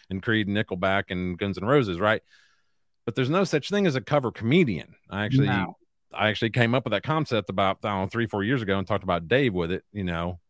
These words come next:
Speaker 1: about that with Dave. I was like, "What if you did that?" You'd have to be, like, really good. You'd have to be, do a dead comedian because that's not right to do somebody who's alive. Like, you don't wanna go around and do a tour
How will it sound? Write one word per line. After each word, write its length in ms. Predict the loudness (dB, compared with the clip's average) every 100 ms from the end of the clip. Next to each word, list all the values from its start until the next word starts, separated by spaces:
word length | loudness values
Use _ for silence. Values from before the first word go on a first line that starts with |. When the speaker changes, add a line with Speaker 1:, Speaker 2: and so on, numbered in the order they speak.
| -12
Speaker 1:
about 520 | -6 -6 -2 -2 -2 -2
that 140 | -2
with 180 | -2 0
Dave. 360 | 2 2 0 -2
I 120 | -2
was 100 | -2
like, 160 | -4
"What 140 | -4 -4
if 100 | -4
you 60 |
did 240 | -2 -2 0
that?" 240 | -4 -6 -14 _ _
You'd 140 | 0
have 120 | 0 2
to 40 |
be, 100 | 2
like, 160 | 2 2
really 280 | 2 2
good. 240 | 2 2 2
You'd 140 | 2
have 120 | 2 0
to 60 |
be, 240 | -2 -2 -2
do 260 | -2 0
a 60 | 0
dead 320 | 0 -2 -2
comedian 480 | -6 -8 -8 -10 -8
because 220 | -8 -6
that's 180 | -6 -6
not 140 | -6 -4
right 200 | -4 -4
to 80 |
do 120 | -8 -8
somebody 300 | -6 -6 -6
who's 140 | -6
alive. 340 | -4 -4 -2
Like, 160 | -4 -6
you 60 | -4
don't 100 | -4
wanna 120 | -2
go 100 | 0
around 240 | 0 -2 -4
and 80 |
do 120 | -4 -6
a 60 |
tour 400 | -4 -2 0 0